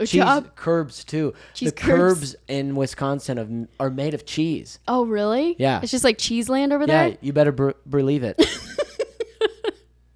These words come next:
Speaker 2: Um, yeah, but just, I mean, we've talked about this before. Oral sex is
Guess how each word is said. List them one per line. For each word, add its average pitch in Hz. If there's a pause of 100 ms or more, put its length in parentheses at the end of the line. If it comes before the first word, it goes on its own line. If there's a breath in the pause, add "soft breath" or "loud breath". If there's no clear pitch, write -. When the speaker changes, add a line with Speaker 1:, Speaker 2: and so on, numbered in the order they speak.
(680 loud breath)
Speaker 2:
Um, 240 (240)
yeah, 240
but 226
just, - (120)
I 233
mean, 240
we've 277
talked 220
about 208
this 190
before. 190
Oral 202
sex 190
is 202